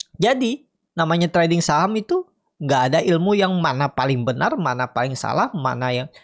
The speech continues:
yang sesuai dengan profil resiko Bapak Ibu.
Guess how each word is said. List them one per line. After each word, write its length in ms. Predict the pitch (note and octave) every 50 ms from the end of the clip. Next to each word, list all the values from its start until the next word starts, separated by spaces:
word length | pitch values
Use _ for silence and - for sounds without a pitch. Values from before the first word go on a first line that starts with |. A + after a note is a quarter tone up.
| _ _ _ _
yang 160 | E3 F#3 A3+ A3+
sesuai 500 | - C4 A#3+ - - B3+ C4 C#4 C4+ A#3
dengan 400 | A#3+ A#3 A#3+ B3+ C4 B3+ A#3 - _ _ _ _ -
profil 560 | A#3 A3 A3 - - C4 C4+ C4 C4 A3+ A3+
resiko 560 | - G#3 A3 G#3+ G#3 - A3+ G3 - A#3 A3+
Bapak 320 | G#3 G#3+ G#3+ G#3+ - A3+ A3+
Ibu. 240 | A3+ G3+ F#3+ G3+